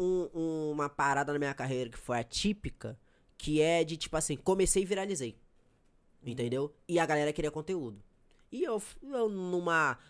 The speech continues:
Speaker 1: numa arrogância, falei assim, "Ih, mano,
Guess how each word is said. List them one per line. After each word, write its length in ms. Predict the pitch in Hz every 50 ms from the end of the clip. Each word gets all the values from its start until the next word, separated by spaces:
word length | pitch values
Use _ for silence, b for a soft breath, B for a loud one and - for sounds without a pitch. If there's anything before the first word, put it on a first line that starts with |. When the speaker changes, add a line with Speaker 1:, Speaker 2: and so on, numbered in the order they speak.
| B B
Speaker 1:
numa 220 | 135 147 156 156 147 147
arrogância, 640 | 156 156 156 156 139 117 139 147 165 170 - 196
falei 220 | - - 185 185 175
assim, 260 | 170 - 175 156 151 - -
"Ih, 200 | - 427 403 370
mano, 480 | - 139 123 113 107 104 101 104 101 -